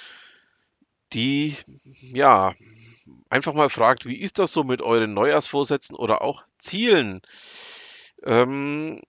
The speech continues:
was sind denn eigentlich die falschen Ziele? Warum ist der Zielzustand unrealistisch? Warum hat man keine Roadmap oder auch fehlende Ausdauer? Da,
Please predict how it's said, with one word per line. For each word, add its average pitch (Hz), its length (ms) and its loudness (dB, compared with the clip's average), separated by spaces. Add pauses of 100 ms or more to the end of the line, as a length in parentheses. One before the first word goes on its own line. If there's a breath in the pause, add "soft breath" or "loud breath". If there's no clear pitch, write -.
(800)
was 110 360 -6
sind 151 140 -2
denn 143 120 -2
eigentlich 110 240 -4
die - 120 -10
falschen - 400 -2
Ziele? 139 640 0
Warum 107 760 -4
ist - 160 -6
der 123 100 -4
Zielzustand 147 840 -6
unrealistisch? 156 1080 -2
Warum 123 200 -2
hat 139 120 -8
man 139 80 0
keine 123 260 0
Roadmap 135 480 0
oder 117 180 -2
auch - 80 -6
fehlende 110 440 -4
Ausdauer? 117 600 2 (1700 loud breath)
Da, 143 680 4